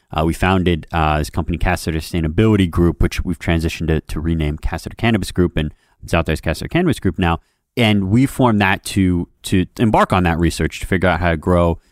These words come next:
that hemp. And, and pretty quickly within that first season, we found a lot of growers, you know, a lot of businesses who really needed advice. And this advice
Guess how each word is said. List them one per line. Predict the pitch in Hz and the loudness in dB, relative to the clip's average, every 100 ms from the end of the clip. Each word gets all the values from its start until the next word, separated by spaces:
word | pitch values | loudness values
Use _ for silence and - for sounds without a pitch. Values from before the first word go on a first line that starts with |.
| _ - | _ 0
that | 90 | 2
hemp. | 110 131 | 4 4
And, | 107 98 | 2 0
and | 104 101 101 - _ _ | 0 0 0 -6 _ _
pretty | - 170 190 147 | 0 2 4 2
quickly | - - 120 117 87 80 76 | -2 2 4 4 0 0 0
within | 82 98 101 | 2 2 2
that | 90 - | 0 0
first | 104 92 - | 0 0 0
season, | 95 82 80 | -2 0 0
we | 90 | 0
found | 85 90 82 80 | 0 0 0 0
a | 78 | -2
lot | 80 82 98 | 0 2 2
of | 104 | -2
growers, | 101 98 98 95 95 95 92 92 - _ _ - | 0 2 4 4 4 4 2 -2 -10 _ _ -4
you | 90 | 0
know, | 80 | 2
a | 78 | 0
lot | 78 80 90 92 | 2 2 4 4
of | 92 85 - | 2 -2 -2
businesses | 101 98 90 92 85 | 0 0 0 0 0
who | - 87 | -2 -2
really | 85 107 117 | 0 2 2
needed | 95 95 90 90 82 - _ _ _ - | 2 2 2 2 0 -8 _ _ _ -2
advice. | 87 80 104 - - - - | 0 2 2 0 -6 -12 -4
And | 92 90 87 | 0 2 2
this | 101 110 | 0 0
advice | 92 95 90 - | 0 0 0 -6